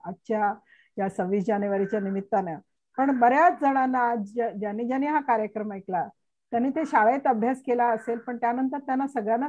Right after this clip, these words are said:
जव-, जवळजवळ विसर पडलेला आहे की आपण नागरिक म्हणून आपले हक्क तर बऱ्याच जणांना माहिती आहे, अभिव्यक्ती स्वातंत्र्य आहे. मागच्या पिढीत ज्यांनी देशासाठी, अ,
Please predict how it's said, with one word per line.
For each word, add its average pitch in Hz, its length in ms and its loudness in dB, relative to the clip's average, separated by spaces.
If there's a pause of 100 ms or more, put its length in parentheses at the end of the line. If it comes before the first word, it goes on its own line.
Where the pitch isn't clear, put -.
जव-, 220 240 -2
जवळजवळ 226 420 -2
विसर 226 320 -4
पडलेला 214 440 -2
आहे 180 460 -6 (240)
की 254 60 -2
आपण 262 320 0
नागरिक 233 460 0
म्हणून 285 440 -2 (160)
आपले 262 240 -4
हक्क - 380 -6 (100)
तर 285 80 0
बऱ्याच 262 280 0
जणांना 254 320 2
माहिती 214 300 -4
आहे, 220 100 -2
अभिव्यक्ती 208 500 -4
स्वातंत्र्य 208 500 -6
आहे. 175 320 -2 (380)
मागच्या 196 320 0
पिढीत 233 280 2
ज्यांनी 220 280 2
देशासाठी, 220 920 -4 (160)
अ, 180 320 -6